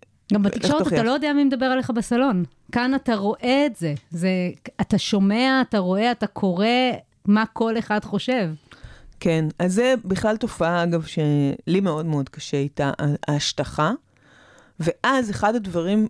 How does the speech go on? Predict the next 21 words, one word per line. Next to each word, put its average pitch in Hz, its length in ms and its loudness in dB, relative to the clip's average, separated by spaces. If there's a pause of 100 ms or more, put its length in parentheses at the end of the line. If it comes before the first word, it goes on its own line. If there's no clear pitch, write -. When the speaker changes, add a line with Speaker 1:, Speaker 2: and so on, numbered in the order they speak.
Speaker 2:
בפתרון 160 680 -2
שלנו 170 400 -2
בעולם 156 300 0
ניהול 175 160 0
המשברים, 185 720 0 (100)
הוא 165 140 0
לנסות 156 680 -2
כן 226 220 0
להעמיק 170 540 0
את - 220 -6
ה-, 139 300 -2 (140)
את - 120 -8
השיח. 226 600 -4 (760)
זה 175 220 0
לא 214 200 2
קורה 208 320 2
דרך 165 320 0
פוסטים 165 440 0
ארוכים 160 640 0
והרצאות 151 880 0
וכולי. 139 420 0